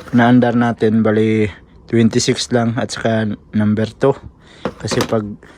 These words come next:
sobrang, sobrang lakas, ang i-, ang init din yan. So, yan.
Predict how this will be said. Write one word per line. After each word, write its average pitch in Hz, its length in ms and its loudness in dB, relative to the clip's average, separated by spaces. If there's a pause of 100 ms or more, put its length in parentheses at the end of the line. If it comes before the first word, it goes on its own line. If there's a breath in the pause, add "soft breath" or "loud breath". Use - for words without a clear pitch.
(160 loud breath)
sobrang, 120 720 -2 (880 loud breath)
sobrang 123 480 -4
lakas, 123 320 -4
ang 113 80 -8
i-, 110 320 -10
ang 113 160 -4
init 120 240 0
din 117 320 -2
yan. 110 60 -4 (260 loud breath)
So, 101 480 -8 (640 loud breath)
yan. 135 240 0